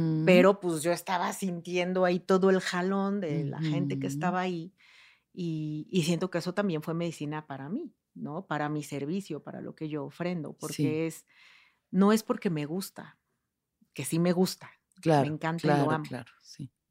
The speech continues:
Speaker 1: Pero es como esta presencia de la que habla mucho Rogers, la presencia positiva incondicional de, sí, aquí estoy y puedo dejar a un lado lo mío, porque he elegido dedicarme a acompañar gente. Entonces, de pronto yo hasta siento como que esa ceremonia fue pa' mí,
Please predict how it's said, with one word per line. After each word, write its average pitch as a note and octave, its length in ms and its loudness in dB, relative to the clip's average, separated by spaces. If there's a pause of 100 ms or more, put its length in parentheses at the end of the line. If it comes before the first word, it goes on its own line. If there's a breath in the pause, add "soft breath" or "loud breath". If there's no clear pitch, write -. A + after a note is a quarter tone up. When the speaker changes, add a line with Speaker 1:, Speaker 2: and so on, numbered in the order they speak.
(100)
Speaker 1:
Pero D#3 400 0
es E3+ 240 -6
como F#3+ 200 -2
esta F3+ 220 -6
presencia D#3+ 800 -6
de D#3 80 -8
la D3 140 -10
que - 120 -10
habla D#3 180 -4
mucho D#3 300 -8
Rogers, D3+ 480 -8
la C#3+ 120 -12
presencia D#3 520 -10
positiva D#3 400 -12
incondicional D3+ 800 -8
de, D3+ 260 -6 (560)
sí, F3+ 200 -2
aquí F#3 180 -2
estoy E3+ 300 -4
y F3 40 -6
puedo F3 220 -2
dejar D#3+ 280 -4
a D#3+ 60 -4
un D#3+ 100 -6
lado D#3 180 -4
lo C#3 140 -6
mío, C#3+ 420 -8 (840)
porque E3+ 360 0
he F#3 40 4
elegido E3+ 580 0
dedicarme D3+ 480 -6
a - 20 -12
acompañar C#3+ 540 -14
gente. C#3+ 280 -16
Entonces, F3 220 -4
de G3+ 80 8
pronto A3+ 300 4
yo G#3+ 140 2
hasta F#3+ 200 -4
siento E3+ 320 -6
como D#3+ 200 -8
que D#3+ 80 -10
esa E3 140 -8
ceremonia D3+ 460 -8
fue - 160 -12
pa' - 100 -14
mí, - 100 -20